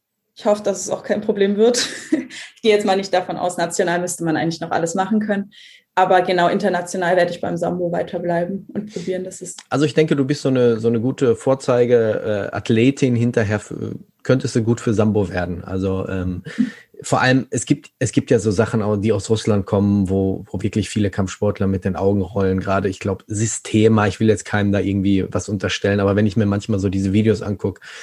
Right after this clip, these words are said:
Speaker 2: mit diesem Skifeld und wo die Leute, die einfach nur so umleiten, okay. <laughs> Okay, mach's, Junge. Ähm, aber Sambo ist wirklich, äh, knallhart und, äh, jeder, der, ähm,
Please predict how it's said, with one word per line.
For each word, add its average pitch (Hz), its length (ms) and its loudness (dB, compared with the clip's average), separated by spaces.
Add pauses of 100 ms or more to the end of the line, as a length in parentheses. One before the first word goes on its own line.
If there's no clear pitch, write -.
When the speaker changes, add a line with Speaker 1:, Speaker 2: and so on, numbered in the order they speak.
(180)
Speaker 2:
mit 98 100 -4
diesem 101 340 0
Skifeld 117 1080 2
und 107 180 0
wo 107 60 0
die 107 100 2
Leute, 107 380 2
die 107 100 -2
einfach 104 300 -4
nur 110 100 0
so 104 120 -2
umleiten, 98 920 -4 (920)
okay. 98 460 -6 (240)
<laughs> - 280 -4
Okay, 160 320 4
mach's, 131 320 -2
Junge. 113 300 -2 (320)
Ähm, 127 400 0
aber 131 220 2
Sambo 180 320 2
ist - 160 -2
wirklich, 143 600 0
äh, 117 160 -2
knallhart 120 640 0
und, 117 340 -2
äh, 110 100 -2
jeder, 117 360 2
der, 104 380 2
ähm, 98 320 -2